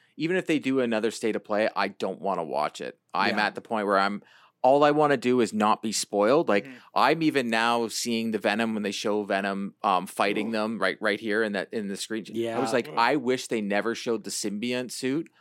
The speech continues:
Speaker 1: on Spider-Man in that previous trailer. I wish I didn't know." Like, I w-,
Speaker 2: Yeah.
Speaker 1: I'm like, "Why didn't you have
Speaker 2: Yeah, you
Speaker 1: tho-,
Speaker 2: were gonna
Speaker 1: that
Speaker 2: play it
Speaker 1: one?"
Speaker 2: anyway.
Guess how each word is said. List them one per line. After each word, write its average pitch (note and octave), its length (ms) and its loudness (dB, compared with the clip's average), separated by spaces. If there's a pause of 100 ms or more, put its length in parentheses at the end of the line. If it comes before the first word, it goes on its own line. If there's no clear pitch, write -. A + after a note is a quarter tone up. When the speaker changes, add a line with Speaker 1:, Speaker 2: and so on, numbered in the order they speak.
(140)
Speaker 1:
on A2 240 2
Spider-Man G#2 640 0
in F#2 100 -2
that F2+ 180 0
previous G2 320 -4
trailer. F2 240 -2
I F2 80 2
wish G2+ 180 -4
I A2+ 60 -2
didn't G2 220 -6
know." F2 260 -4 (520)
Like, G#2+ 140 -4
I A2 60 4
w-, A2+ 180 4
Speaker 2:
Yeah. A#2+ 80 4
Speaker 1:
I'm A#2+ 60 2
like, A#2 160 -2
"Why G2+ 180 4
didn't C3 220 0
you D3 160 0
have A#2 280 2
Speaker 2:
Yeah, C3+ 120 2
you C#3 80 2
Speaker 1:
tho-, D#3+ 100 8
Speaker 2:
were E3 80 6
gonna C#3 140 4
Speaker 1:
that F#2+ 40 -4
Speaker 2:
play C3+ 140 4
it - 80 4
Speaker 1:
one?" C3 60 2
Speaker 2:
anyway. A#2 380 0